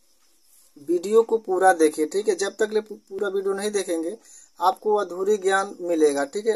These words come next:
अधूरा ज्ञान क्या होता है, बहुत खतरनाक होता है, इसलिए आप अधूरा ज्ञान ना ले, पूरा ज्ञान ले, ठीक है। और वीडियो अगर आपको अच्छी लगती है तो हमारे वीडियो को एक लाइक आप ज़रूर करें, ठीक है, एक लाइक। और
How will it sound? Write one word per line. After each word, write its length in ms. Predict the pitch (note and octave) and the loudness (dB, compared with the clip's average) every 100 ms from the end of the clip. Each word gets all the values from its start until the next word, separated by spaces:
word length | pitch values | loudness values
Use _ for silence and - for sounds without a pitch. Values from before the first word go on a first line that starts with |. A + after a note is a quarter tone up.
| F3+ | 2
अधूरा 340 | F3 F3+ G3+ | 2 0 -2
ज्ञान 240 | F#3+ F#3+ F#3 | -2 -2 -2
क्या 120 | G3 | -4
होता 200 | G3 G#3 | -4 -4
है, 60 | F#3 | 0
बहुत 240 | E3+ F3 | 0 0
खतरनाक 560 | - D3 D3+ C#3 C3+ - | -6 -6 -6 -6 -8 -10
होता 320 | - - - | -16 -14 -18
है, 80 | - _ - _ - | -20 _ -20 _ -8
इसलिए 280 | - G3+ G#3 | -6 -2 -4
आप 140 | G3 | -2
अधूरा 360 | F3+ D#3+ D#3+ F3+ | -2 0 2 2
ज्ञान 220 | F3+ E3+ E3+ | 2 0 0
ना 140 | F3+ | -2
ले, 140 | G#3+ B3+ | -2 -2
पूरा 340 | - E3 F3 | -4 0 0
ज्ञान 280 | E3 D#3+ D#3+ | 2 0 0
ले, 180 | F#3+ C4 | -2 -4
ठीक 240 | - A3+ B3+ | -6 -4 0
है। 140 | A3+ - _ _ _ - | 0 -4 _ _ _ -2
और 140 | F3 E3 | 0 2
वीडियो 340 | E3+ F3 G#3 | 0 2 2
अगर 260 | G#3 F#3 E3+ | 2 4 4
आपको 240 | E3+ F3+ | 2 0
अच्छी 220 | E3+ - | 0 0
लगती 340 | G3 F#3 G#3 G3 | -2 -2 -4 -4
है 100 | A#3 C#4+ _ _ - | -4 -8 _ _ -10
तो 40 | D#3+ | -4
हमारे 240 | F3 F3+ | 0 2
वीडियो 320 | F3+ F#3 G#3 A3+ | 0 -2 -2 -2
को 260 | G3+ G3+ - | -2 -4 -4
एक 160 | A3 G3 | -4 0
लाइक 300 | F#3 F#3+ G3+ | 0 0 -2
आप 140 | F#3 | -6
ज़रूर 300 | D3 C#3+ C#3 C3 | -4 -6 -6 -10
करें, 220 | C3+ B2+ B2 _ _ - | -14 -16 -18 _ _ -16
ठीक 140 | A#3 | -12
है, 60 | A3 _ _ | -12 _ _
एक 160 | F#3+ G3+ | -4 0
लाइक। 360 | G3 F#3 A3+ - _ _ _ _ - | 4 4 2 -4 _ _ _ _ -4
और 360 | F3+ G3+ A3+ | 2 6 6